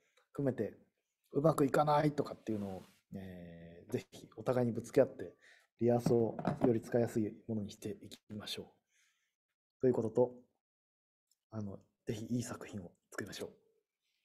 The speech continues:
多分、古橋は、えーと、諸々の事務手続きとか作業終わったら、日曜日に頑張るか。日曜日にちょっと古橋もリアース使って、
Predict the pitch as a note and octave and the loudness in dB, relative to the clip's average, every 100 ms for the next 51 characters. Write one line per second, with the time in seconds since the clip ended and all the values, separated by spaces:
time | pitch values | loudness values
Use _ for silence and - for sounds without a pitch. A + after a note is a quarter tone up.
0 | _ _ _ _ _ _ _ _ _ _ | _ _ _ _ _ _ _ _ _ _
1 | _ _ _ - F#3+ D#3+ F3+ F#3+ E3+ D3 | _ _ _ 0 6 8 8 8 8 8
2 | D3+ - - _ _ _ _ _ _ _ | 8 6 -8 _ _ _ _ _ _ _
3 | _ _ _ - B2+ B2 B2 A#2+ A#2 A#2 | _ _ _ 0 2 4 4 2 0 -2
4 | A#2+ C#3+ D3+ D3 C#3 C#3+ - - - A#2+ | 2 4 6 6 4 2 0 -12 -12 -4
5 | B2 C3 C#3+ - A#2+ - A#2+ - - - | 0 0 -2 -6 -8 -4 -4 -6 -8 -8
6 | G2 E3 B2+ A2+ G2 F#2 G2 G#2 - - | 0 0 2 -2 -2 -6 -10 -10 -12 -10
7 | G#2 G2+ - - _ _ _ _ _ _ | -8 -8 -12 -20 _ _ _ _ _ _
8 | _ _ - B2+ - G#3+ G3+ B2 G2+ G2 | _ _ -12 -10 0 4 4 4 -4 -8
9 | F#2 - - B2+ B2 A3+ C3+ A#2 F#2+ - | -12 -14 -12 -10 6 8 8 2 -4 -4
10 | B2+ - E2 - _ _ _ _ _ _ | -2 -2 -8 -18 _ _ _ _ _ _
11 | A2+ C3+ C3+ - - C3 - B2 | 4 4 4 -2 -8 -8 -4 -4